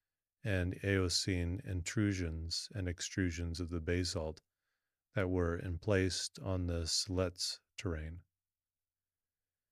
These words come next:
The eastern boundary of the Portland Basin is the Cascades, while the Tualatin Mountains lie to the west, along an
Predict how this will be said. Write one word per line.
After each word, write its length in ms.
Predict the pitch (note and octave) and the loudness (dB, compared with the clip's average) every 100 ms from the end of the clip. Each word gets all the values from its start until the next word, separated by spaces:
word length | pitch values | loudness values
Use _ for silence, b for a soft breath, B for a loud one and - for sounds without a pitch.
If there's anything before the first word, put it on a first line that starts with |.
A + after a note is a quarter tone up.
| _ _ _ _ _ _ - | _ _ _ _ _ _ -2
The 120 | A2+ | 4
eastern 440 | A2 - A#2 G2+ | 6 6 4 6
boundary 500 | F#2+ G2 G#2 G#2+ A2 | 8 8 6 6 6
of 140 | G#2 F#2+ | 4 2
the 80 | |
Portland 560 | F#2 - A2 G#2+ F#2 F#2 | -2 2 2 2 0 2
Basin 580 | F#2 F#2+ - G#2+ F#2 F#2+ | 4 4 2 0 0 0
is 340 | G2+ F2+ D#2+ | 0 0 -2
the 100 | - | -4
Cascades, 1120 | F2+ - F#2 E2 - - G2+ F2 E2 F2+ - - _ _ - | -4 0 0 0 -2 0 0 0 -4 -8 -14 -14 _ _ -2
while 300 | G2+ F#2 F2 | 4 6 4
the 120 | F2 | 0
Tualatin 800 | - - G#2 F#2+ F#2 G2 F#2 F2 | -2 0 2 4 4 2 0 -4
Mountains 640 | E2 F2 F2 F2 F#2+ - - | -2 -4 -2 -2 -4 -6 -6
lie 220 | F#2+ E2+ E2 | -2 0 0
to 100 | F2+ | -2
the 120 | E2+ | 2
west, 480 | F#2+ D#2+ - - - _ _ _ _ _ _ _ - | 2 0 -4 -10 -14 _ _ _ _ _ _ _ -2
along 400 | G#2 F#2+ F#2 F#2 | 2 4 4 2
an 160 | F2 | 0